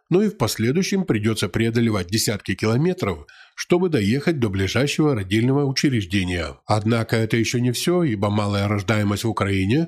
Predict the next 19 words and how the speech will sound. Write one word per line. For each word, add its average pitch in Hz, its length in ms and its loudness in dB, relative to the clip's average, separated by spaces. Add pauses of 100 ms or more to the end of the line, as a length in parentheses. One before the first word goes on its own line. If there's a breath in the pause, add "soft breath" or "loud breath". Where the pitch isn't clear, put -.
(160)
также 175 300 2
повлечет 113 520 0
закрытие 110 460 0
детских 127 500 0
дошкольных 110 600 0
учреждений, 113 760 0
садиков. 98 800 -4
Пострадают 110 640 0
также 104 300 0
школы, 156 400 2
которые 101 400 0
не 104 80 2
смогут 123 420 0
обеспечить 104 640 -2
полные 104 360 2
по 98 100 -2
количеству 95 560 -2
учащихся 110 680 -2
классы. 101 720 -2